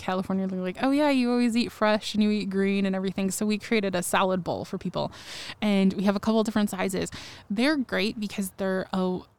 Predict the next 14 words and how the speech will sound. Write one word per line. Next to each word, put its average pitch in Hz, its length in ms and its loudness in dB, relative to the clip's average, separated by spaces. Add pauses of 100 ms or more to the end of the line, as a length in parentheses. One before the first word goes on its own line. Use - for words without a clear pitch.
(100)
again, 185 220 -6
greens 208 340 0
are 185 100 -2
a 180 60 -4
wonderful 214 600 0
intro 175 400 -2
into 175 320 -2
gardening. 170 580 -4 (400)
You 196 140 -4
can 190 220 2
grow, 190 640 2
uh, 180 360 0
quite 302 300 2
a, 233 140 4